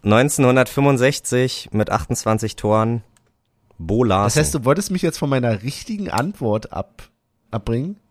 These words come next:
Speaker 1: Ja.
Speaker 2: Gut.
Speaker 1: Einmal wollte ich. Und die letzte Frage. Äh, die erste Profistation, äh, von Zlatan Ibrahimovic war Malmö F F. Er hat zwei Jahre da gespielt.
Speaker 2: Mhm.
Speaker 1: Er hat vierzig Spiele gespielt.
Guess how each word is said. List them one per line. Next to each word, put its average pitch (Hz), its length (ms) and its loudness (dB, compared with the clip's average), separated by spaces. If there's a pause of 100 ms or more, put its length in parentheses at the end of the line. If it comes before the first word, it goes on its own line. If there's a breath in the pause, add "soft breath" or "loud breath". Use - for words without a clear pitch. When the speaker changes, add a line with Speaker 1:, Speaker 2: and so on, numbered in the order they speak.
(100)
Speaker 1:
Ja. 80 160 -2 (840)
Speaker 2:
Gut. - 180 -8
Speaker 1:
Einmal 85 460 -2
wollte 80 160 -6
ich. 82 100 -8
Und 156 180 2
die 160 40 0
letzte 151 320 2
Frage. 90 500 0 (760 loud breath)
Äh, 104 300 2
die 104 140 -4
erste 160 280 0
Profistation, 151 1040 -4 (840)
äh, 107 220 0
von 120 400 0
Zlatan 113 420 0
Ibrahimovic 110 920 -4
war 95 420 0 (280)
Malmö 110 640 0
F - 220 -2
F. - 260 -2
Er 90 100 0
hat - 80 -4
zwei 104 200 0
Jahre 120 300 2
da 120 140 0
gespielt. 147 500 -4 (340 soft breath)
Speaker 2:
Mhm. 104 340 -6
Speaker 1:
Er 101 120 6
hat 110 120 2
vierzig - 340 0
Spiele 147 280 0
gespielt. 98 580 -2